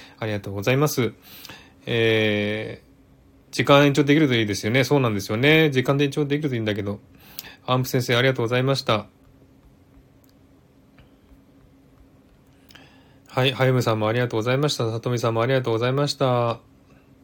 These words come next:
はい。ということで、ノリーさんもありがとうございました。今回はこの辺で終わりにしたいと思います。あの、まあ、延長、もう一回立ち上げてもいいんですけども、そうするとね、ちょっと延々と続きそうになっちゃうので、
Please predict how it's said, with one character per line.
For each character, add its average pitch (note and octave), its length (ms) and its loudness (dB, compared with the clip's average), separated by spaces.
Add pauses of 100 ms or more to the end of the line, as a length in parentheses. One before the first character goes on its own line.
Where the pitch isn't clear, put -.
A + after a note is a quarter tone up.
(2500)
は B2+ 200 0
い。 C3 160 -4 (480)
と D#3+ 100 2
い E3+ 160 4
う D#3 60 2
こ D#3+ 100 0
と C#3 140 2
で、 D#3 380 4
ノ C#3+ 120 4
リ C#3 100 4
ー - 20 0
さ A#2 100 0
ん G#2+ 60 0
も G#2 80 0
あ A2+ 40 2
り C3+ 60 0
が C#3+ 60 0
と B2 100 -6
う - 20 0
ご A2+ 40 0
ざ B2+ 40 0
い C#3 40 0
ま D#3+ 100 -2
し - 60 -8
た。 A2+ 240 0 (460)
今 B2 220 -2
回 A2 200 0
は D3+ 260 2
こ A#2 100 -2
の A2 60 2
辺 G#2 240 -2
で D3+ 200 2
終 A#2 100 -2
わ G#2+ 80 2
り G2+ 60 -4
に G2+ 180 -4
し - 60 -10
た B2+ 120 0
い C3 60 -2
と B2 80 -4
思 G#2 100 -2
い - 20 -4
ま G2+ 100 -2
す。 - 200 -18
あ B2+ 120 4
の、 A#2 320 -2 (200)
ま C3+ 100 -2
あ、 - 40 -2
延 F#3+ 220 2
長、 G3+ 200 2 (100)
も F3 140 4
う G#3+ 60 6
一 G#3+ 100 -4 (100)
回 G#3+ 200 6
立 E3+ 180 2
ち F#3 80 2
上 F#3 80 8
げ F#3+ 60 6
て G#3+ 80 4
も E3+ 80 4
い - 20 4
い D3+ 40 2
ん - 20 2
で B2+ 100 4
す - 80 -4
け G#2+ 60 0
ど G2+ 100 0
も、 A2 220 2
そ F3+ 120 -2
う F3+ 40 0
す G#3+ 60 -2
る G#3+ 100 -4
と A#2 100 0
ね、 A2 160 2
ち - 80 -2
ょ C3+ 40 2
っ - 20 -12
と G#2 320 -2
延 B2+ 200 0
々 E3 120 -2
と D#3 100 0
続 D3+ 240 -4
き - 60 -14
そ E3 100 0
う - 20 2
に C3 60 4
な A2 40 2
っ G2+ 40 -4
ち G#2+ 100 -4
ゃ G2+ 40 0
う - 20 -4
の G2 120 -4
で、 G#2+ 260 2